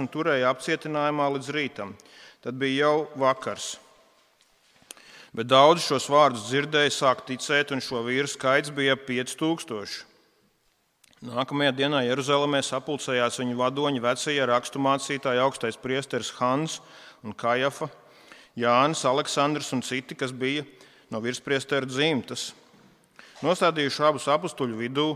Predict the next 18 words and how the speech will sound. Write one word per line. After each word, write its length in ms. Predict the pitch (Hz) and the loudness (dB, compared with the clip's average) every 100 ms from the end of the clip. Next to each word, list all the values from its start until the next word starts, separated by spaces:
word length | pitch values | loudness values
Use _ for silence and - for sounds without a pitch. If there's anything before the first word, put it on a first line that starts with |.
| - - - | -8 -20 -8
tie 140 | 120 | -6
sāka 400 | - 139 139 147 | 0 4 4 4
iztaujāt: 680 | 185 - 147 117 107 101 - - - _ _ _ - - | -4 0 2 2 0 -4 -8 -20 -20 _ _ _ -20 -6
"Kādā 300 | 151 202 208 | -2 2 2
spēkā 540 | - 151 170 190 202 170 | 2 2 2 4 2 2
un 80 | 143 | 0
kādā 320 | 156 165 170 143 | 0 0 2 2
varā 320 | 135 170 156 135 | 4 4 4 2
jūs 160 | 151 | -2
to 140 | 151 131 | -2 0
darījāt?" 560 | 135 156 113 101 98 - _ _ _ _ _ _ _ _ _ _ _ | 2 2 -2 -4 -10 -18 _ _ _ _ _ _ _ _ _ _ _
Tad 180 | 127 110 | -12 -4
Pēters, 540 | 123 135 143 147 - - - | 0 2 2 0 -2 -12 -14
Svētā 420 | - 151 165 147 | 0 4 4 4
gara 200 | 139 139 | 4 2
pārņemts, 580 | - 131 139 151 143 135 | 4 6 6 4 0 0
tiem 180 | 139 127 | 0 0
sacīja: 560 | - 131 - 110 104 | 0 0 0 -6 -10